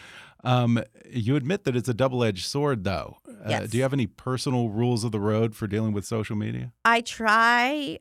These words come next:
Speaker 2: to only be shitty to Donald Trump,
Speaker 1: <laughs>
Speaker 2: um,
Speaker 1: Okay.
Speaker 2: you know, I just feel like he is so aggro on Twitter and so
Speaker 1: Yeah.
Speaker 2: just unintelligent on Twitter that it's okay.
Speaker 1: Mm-hmm.
Speaker 2: But mostly, um, it's a lesson. Like,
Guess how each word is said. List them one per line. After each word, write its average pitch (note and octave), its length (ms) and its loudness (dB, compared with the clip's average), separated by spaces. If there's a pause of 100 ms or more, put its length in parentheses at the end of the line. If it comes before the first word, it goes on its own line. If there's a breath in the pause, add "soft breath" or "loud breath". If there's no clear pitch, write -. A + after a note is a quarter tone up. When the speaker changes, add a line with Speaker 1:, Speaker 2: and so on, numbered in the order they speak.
(120)
Speaker 2:
to G3 260 -4
only G3 400 0
be F#3+ 160 -2
shitty E3+ 400 -2
to E3 80 -4
Donald D#3 320 0
Trump, D#3+ 380 -4 (560 loud breath)
Speaker 1:
<laughs> - 0 -
Speaker 2:
um, G3+ 500 4
Speaker 1:
Okay. B2+ 340 -8 (100)
Speaker 2:
you B3+ 120 0
know, B3+ 160 6
I A3+ 160 6
just D4 240 -2
feel C#4 160 2
like A#3+ 180 0
he C4 400 -4
is A#3 140 0
so G#3 500 4 (300)
aggro G3 800 4
on F#3 260 4
Twitter F#3 560 2
and F3 180 -4
so F3+ 500 0
Speaker 1:
Yeah. A2 100 -20
Speaker 2:
just - 400 -8 (100)
unintelligent F3+ 800 -2
on F#3+ 180 -2
Twitter G#3 340 0
that F#3 160 -4
it's F3+ 140 -6
okay. F3 560 -4 (160 loud breath)
Speaker 1:
Mm-hmm. G2 240 -4
Speaker 2:
But G#3 300 4
mostly, D4+ 640 -2 (140)
um, F3 420 -2 (500)
it's A#3 200 -2
a A#3 80 0
lesson. F#3 640 -2
Like, F#3+ 160 -6